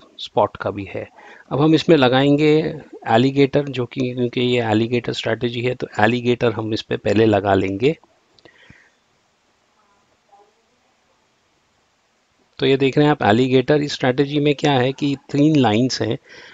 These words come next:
और, अ, हमको consider करनी है only jaw line। आप चाहिए तो teeth और lip को hide कर सकते हैं, जैसे मैं अभी कर सकता हूँ, कर रहा हूँ।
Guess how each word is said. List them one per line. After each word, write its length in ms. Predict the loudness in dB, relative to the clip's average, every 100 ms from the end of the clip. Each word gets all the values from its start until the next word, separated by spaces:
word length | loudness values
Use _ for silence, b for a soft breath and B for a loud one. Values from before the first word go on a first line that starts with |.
| B -4
और, 380 | 0 2 0
अ, 440 | 0 -2 -2 -4 -4
हमको 280 | -6 -2 0
consider 500 | 2 0 0 0 0
करनी 400 | 0 2 2 2
है 180 | 0 -2
only 460 | -4 -2 0 0 -2
jaw 380 | 0 2 2
line। 480 | 2 -2 -2 -4 -6
आप 240 | -6 -8 -4
चाहिए 320 | -4 -2 -2
तो 160 | -2 -6 -8 _ _ -6
teeth 380 | -2 0 0 0
और 200 | 0 0
lip 200 | -2 -4 -4
को 120 | -4
hide 340 | 0 0 0
कर 160 | 0 -4
सकते 360 | -2 -8 -4 -2
हैं, 100 | 0
जैसे 240 | -2 -2
मैं 180 | -2 -2
अभी 140 | -4
कर 160 | -4 -6
सकता 340 | -6 -14 -10
हूँ, 120 | -8 -4
कर 120 | -4
रहा 180 | -2 -2
हूँ। 240 | 0 -2